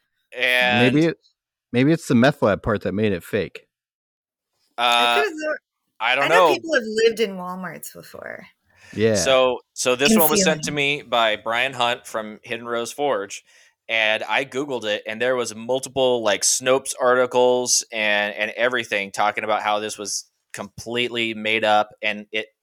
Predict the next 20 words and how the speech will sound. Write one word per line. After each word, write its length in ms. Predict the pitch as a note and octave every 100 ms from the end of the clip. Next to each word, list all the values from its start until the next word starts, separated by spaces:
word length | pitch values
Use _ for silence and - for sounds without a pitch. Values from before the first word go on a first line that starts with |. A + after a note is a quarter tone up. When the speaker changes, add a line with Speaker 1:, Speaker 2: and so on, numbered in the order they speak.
| _
Speaker 1:
was 240 | F2+ G#2 G2+
shared 460 | - A#2 A2+ G#2 F#2
widely, 640 | F#2+ G2+ B2+ B2 G2 F#2 -
apparently, 600 | - G2+ G2+ F2+ F#2 - - - _ -
on 100 | G#2
the 100 | G#2
internet. 320 | G#2 G#2+ G#2+ G#2+
I 60 |
don't 100 | C#3+
know 100 | D3
if 120 | B2 G2+
it 40 |
was 140 | G2+
on 100 | G2+
sixty 320 | G2 G#2+ - F#2
Minutes 280 | A2+ G#2
or 60 | F#2
not, 240 | F#2 F#2 -
but 140 | F#2+
apparently, 640 | F#2 A#2+ B2+ A2 G2 F#2